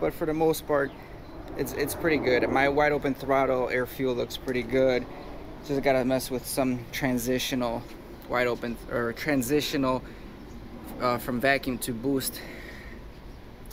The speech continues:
fuel tables, and then I think we'll be good. But it's been holding up good. I've been checking daily the oil level.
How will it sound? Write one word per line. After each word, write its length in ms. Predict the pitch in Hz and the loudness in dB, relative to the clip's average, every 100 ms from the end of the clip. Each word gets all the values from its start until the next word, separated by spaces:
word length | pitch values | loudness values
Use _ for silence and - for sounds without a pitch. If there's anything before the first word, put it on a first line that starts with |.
| - | -12
fuel 320 | - 147 135 | -2 2 2
tables, 500 | 131 135 127 127 120 | 2 0 0 -2 -4
and 100 | 117 | -2
then 120 | 120 | -2
I 100 | 120 | -4
think 260 | 113 120 113 | -4 -6 -4
we'll 120 | 113 | -4
be 140 | 104 101 | -6 -6
good. 360 | - 101 78 - - - - - | -4 -4 -6 -10 -14 -14 -14 -4
But 240 | 127 120 - | 2 2 0
it's 180 | 120 - | -6 -2
been 180 | 143 156 | 4 6
holding 340 | 170 165 165 | 8 8 8
up 160 | 165 131 | 6 8
good. 340 | 147 151 143 - - - - | 8 8 8 2 -10 -10 0
I've 120 | 120 | 4
been 160 | 131 139 | 8 8
checking 380 | - 135 151 135 | 6 4 4 6
daily 340 | 135 139 139 | 8 8 8
the 140 | 139 127 | 6 6
oil 260 | 131 131 | 8 8
level. 460 | 131 127 123 123 | 6 4 2 0